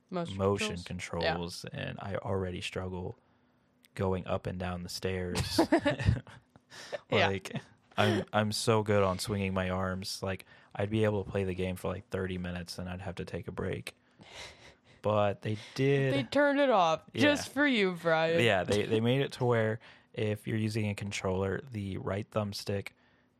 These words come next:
Speaker 2: you can use to swing the sword, like, motion controls. So if you,
Speaker 1: Mm-hmm.
Speaker 2: like, swipe it up, it does uppercut.
Speaker 1: Yeah.
Speaker 2: Swipe to the left, right, yeah.
Speaker 1: Uh, well,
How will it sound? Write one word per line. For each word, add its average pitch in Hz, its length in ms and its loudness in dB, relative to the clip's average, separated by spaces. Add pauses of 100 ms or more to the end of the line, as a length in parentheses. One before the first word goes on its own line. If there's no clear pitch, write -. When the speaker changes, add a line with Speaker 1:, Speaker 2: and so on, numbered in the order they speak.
Speaker 2:
you 104 160 -2
can - 160 -6
use 98 260 -2
to - 80 -6
swing 95 320 -6
the 92 60 -8
sword, 92 360 -4
like, 90 180 -6
motion 90 280 -8
controls. - 420 -4
So - 120 -6
if 87 120 -2
you, 165 60 -2
Speaker 1:
Mm-hmm. 78 160 -2
Speaker 2:
like, - 260 -8 (360)
swipe 98 400 -2
it 98 60 -4
up, 92 200 -2
it 92 80 -8
does 90 240 -10
uppercut. 90 640 -8
Speaker 1:
Yeah. 160 340 -2
Speaker 2:
Swipe - 240 -8
to - 80 -8
the 175 140 -8
left, 87 300 -8
right, 87 300 -6
yeah. 85 240 -6 (240)
Speaker 1:
Uh, 214 60 2
well, 214 340 2